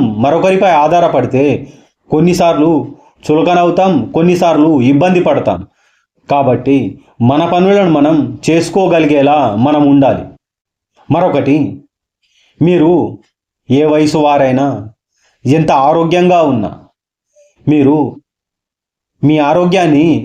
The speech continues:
కాపాడుకోవడానికి చిన్న చిన్న పనులు ఖచ్చితంగా చేయాల్సి ఉంటుంది.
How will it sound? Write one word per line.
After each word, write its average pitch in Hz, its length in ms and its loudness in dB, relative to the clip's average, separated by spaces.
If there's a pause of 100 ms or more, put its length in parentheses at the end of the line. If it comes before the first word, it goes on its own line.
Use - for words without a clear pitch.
(440)
కాపాడుకోవడానికి 139 1080 0 (160)
చిన్న 156 300 -2
చిన్న 165 260 0
పనులు 123 520 -2
ఖచ్చితంగా 180 480 -2
చేయాల్సి 151 420 0
ఉంటుంది. 101 460 -4